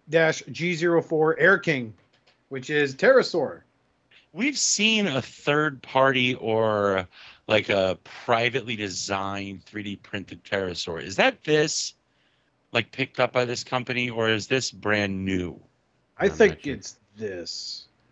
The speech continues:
Speaker 1: But I'm not the foremost authority. I don't scour the boards all the time when I get free time. This looks nice. The prototype looks sick. It looks like he does in the show,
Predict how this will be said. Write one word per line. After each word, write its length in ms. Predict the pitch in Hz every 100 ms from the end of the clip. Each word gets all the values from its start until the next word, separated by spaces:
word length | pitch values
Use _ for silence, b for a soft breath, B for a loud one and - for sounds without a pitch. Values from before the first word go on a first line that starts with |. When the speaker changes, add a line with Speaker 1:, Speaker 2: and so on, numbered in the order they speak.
| _ _ _ _ -
Speaker 1:
But 120 | 143 120
I'm 240 | 170 180
not 200 | 160 139
the 100 | 131
foremost 460 | - 147 139 131 -
authority. 420 | 110 139 135 127
I 80 | 131
don't 220 | 147 131
scour 440 | - - 143 131 127
the 80 |
boards 360 | 117 120 120 117
all 140 | 113 107
the 60 |
time 300 | 101 120 113 107
when 80 |
I 80 | 104
get 200 | 104 95
free 200 | - 104
time. 260 | - 117 104
This 260 | 185 -
looks 300 | 165 233 240
nice. 220 | 175 202 190
The 80 | 135
prototype 480 | 185 269 220 156
looks 180 | 143 -
sick. 300 | - 139 175
It 100 | 131
looks 220 | 156 208 208
like 120 | 170
he 80 | 180
does 180 | 160 151
in 80 |
the 60 | 131
show, 320 | - 127 57